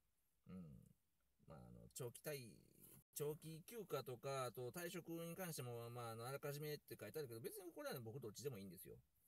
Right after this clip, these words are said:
僕が言いたいのは、要はね、あの、本番行為しないっていうところと、あと、まあ、うーん、薬物しない。この二つは絶対。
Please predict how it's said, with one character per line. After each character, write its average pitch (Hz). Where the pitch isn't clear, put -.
僕 185
が 247
言 294
い 381
た 359
い 147
の 147
は、 131
要 175
は 120
ね、 98
あ 95
の、 113
本 302
番 285
行 226
為 147
し 185
な 156
い 123
っ -
て -
い 113
う 107
と 120
こ 123
ろ 117
と、 123
あ 123
と、 131
ま 151
あ、 120
う -
ー 80
ん、 -
薬 123
物 120
し -
な 120
い。 -
こ 220
の 269
二 -
つ -
は 127
絶 117
対。 98